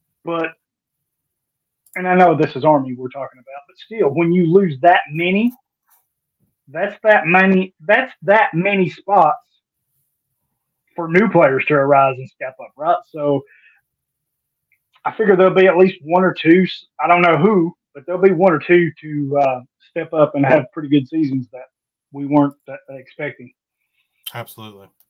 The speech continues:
Speaker 1: Um, next is the Charlotte forty-niners. Kind of the same,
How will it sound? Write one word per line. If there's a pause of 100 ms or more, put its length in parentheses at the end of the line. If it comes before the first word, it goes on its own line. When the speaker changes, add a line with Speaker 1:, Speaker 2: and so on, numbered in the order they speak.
(580)
Speaker 1:
Um, (2250)
next
is
the
Charlotte (100)
forty-niners. (320)
Kind
of
the
same,